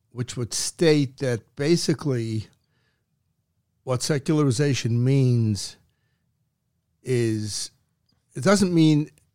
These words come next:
if you're going, it doesn't necessarily mean what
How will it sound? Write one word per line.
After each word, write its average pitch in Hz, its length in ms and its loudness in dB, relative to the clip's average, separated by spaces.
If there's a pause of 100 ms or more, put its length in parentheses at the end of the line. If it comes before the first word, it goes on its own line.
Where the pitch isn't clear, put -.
(540)
if 135 100 -14
you're 131 100 -6
going, 147 320 -2
it 139 140 -18
doesn't 180 340 -2
necessarily 156 920 2
mean 127 600 0 (520)
what 127 600 0